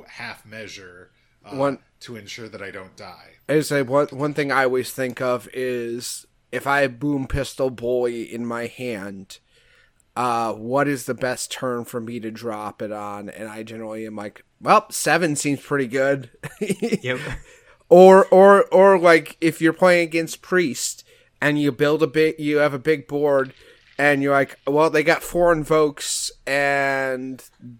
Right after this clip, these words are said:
Speaker 2: the, I have four minions on the board." Bam, Boom Pistol Bully says,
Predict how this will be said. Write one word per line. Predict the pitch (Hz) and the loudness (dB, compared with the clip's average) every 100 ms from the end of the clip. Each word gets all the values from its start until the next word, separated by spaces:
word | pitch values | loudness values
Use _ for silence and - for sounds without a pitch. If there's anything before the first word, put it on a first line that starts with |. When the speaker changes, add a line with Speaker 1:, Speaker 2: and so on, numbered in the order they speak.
| 117 | -10
Speaker 2:
the, | 123 120 117 | -6 -6 -2
I | 143 | -2
have | 139 | 0
four | 160 156 | 0 0
minions | 151 147 147 147 | 0 -2 -2 -2
on | 143 | -4
the | 139 | -4
board." | 131 123 113 113 - _ _ _ _ - | -2 0 0 -4 -10 _ _ _ _ 0
Bam, | 151 143 123 | 2 2 0
Boom | 127 139 | -4 -4
Pistol | 139 165 - 139 | -2 -2 -2 -4
Bully | 143 139 139 | 0 0 0
says, | 127 143 127 131 - | -2 0 0 0 -6